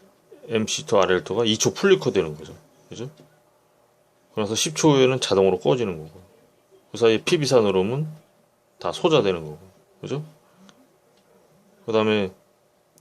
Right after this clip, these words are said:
자동 모드로 들어왔을 때 이제 에프알에스 원, 에프알에스 투 여자 되고, 그래서 자동에서 배수가 들어오면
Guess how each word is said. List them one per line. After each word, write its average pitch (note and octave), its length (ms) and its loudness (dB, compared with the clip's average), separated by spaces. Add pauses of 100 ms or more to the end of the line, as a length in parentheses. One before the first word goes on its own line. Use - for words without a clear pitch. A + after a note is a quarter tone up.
(760)
자동 C3+ 360 4
모드로 B2 280 2
들어왔을 G2 380 -2
때 F#2 120 -6
이제 E2+ 220 -8 (2000)
에프알에스 A2+ 600 0
원, G2 160 2
에프알에스 F2+ 360 -2
투 F#2 100 -4
여자 E2+ 240 0
되고, D#2 320 -10 (600)
그래서 - 240 -8
자동에서 G#2+ 600 0 (600)
배수가 A2+ 420 4
들어오면 G2 560 0